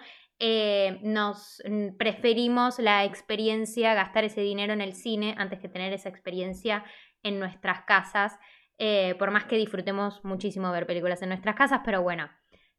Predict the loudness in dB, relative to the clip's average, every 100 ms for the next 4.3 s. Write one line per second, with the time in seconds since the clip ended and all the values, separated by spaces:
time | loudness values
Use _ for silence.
0 | _ 0 2 2 2 2 2 0 -2 2
1 | 4 4 2 6 6 6 4 4 6 4
2 | 2 2 2 2 2 0 0 -4 -2 -2
3 | -2 -2 -2 -2 -4 -6 -6 -6 -4 -2
4 | 0 0